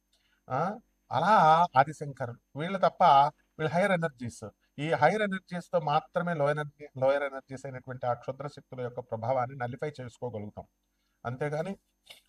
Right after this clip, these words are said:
రైతులు ఇప్పుడు పంట బ్రహ్మాండంగా పండించినా,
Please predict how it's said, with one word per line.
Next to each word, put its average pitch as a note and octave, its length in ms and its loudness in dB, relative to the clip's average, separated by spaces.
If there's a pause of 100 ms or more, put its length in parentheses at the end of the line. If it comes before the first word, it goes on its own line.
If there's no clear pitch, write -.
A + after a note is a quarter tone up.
(280)
రైతులు D#3 400 0 (380)
ఇప్పుడు C#3+ 180 -6
పంట C#3+ 340 0
బ్రహ్మాండంగా E3+ 840 -4
పండించినా, E3 480 -8